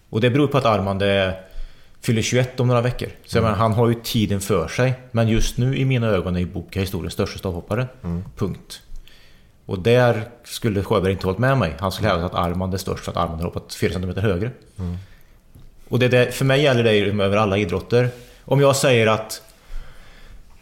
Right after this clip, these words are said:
Speaker 1: Anders Svensson har gjort fler landskamper än Zlatan,
Speaker 2: Mm.
Speaker 1: så säger ju inte jag att Anders Svensson är en bättre fotbollsspelare än Zlatan.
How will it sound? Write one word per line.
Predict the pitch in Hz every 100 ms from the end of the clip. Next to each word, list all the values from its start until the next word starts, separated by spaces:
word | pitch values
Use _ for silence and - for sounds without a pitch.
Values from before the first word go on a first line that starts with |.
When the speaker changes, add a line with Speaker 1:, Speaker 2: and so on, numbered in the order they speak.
| -
Speaker 1:
Anders | 117 107 117 -
Svensson | - 127 110 98 110
har | 117
gjort | -
fler | 123 107 101
landskamper | 113 117 - 107 92 104
än | 104
Zlatan, | 127 104 85 - 143 135 - - - - -
Speaker 2:
Mm. | 87 87
Speaker 1:
så | 117
säger | 127
ju | 120
inte | 120
jag | 110
att |
Anders | 98 104 104
Svensson | 117 95 -
är | 101
en |
bättre | 113 113 -
fotbollsspelare | 90 117 - - 101
än | 135
Zlatan. | 143 - -